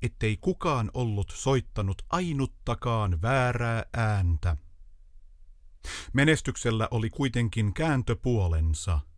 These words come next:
Kakkosviulujen äänenjohtaja nimittäin katosi konsertti-iltana. Poika löytyi vasta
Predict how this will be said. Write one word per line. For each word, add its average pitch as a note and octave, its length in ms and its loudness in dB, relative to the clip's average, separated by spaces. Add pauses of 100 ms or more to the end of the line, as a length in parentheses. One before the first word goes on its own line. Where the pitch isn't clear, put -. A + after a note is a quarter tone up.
(560)
Kakkosviulujen G2+ 1200 0
äänenjohtaja B2+ 1040 0 (180)
nimittäin A#2 720 0
katosi G2 600 0 (200)
konsertti-iltana. A2 1300 0 (960)
Poika G#2 440 2
löytyi A#2+ 580 2
vasta A#2 400 0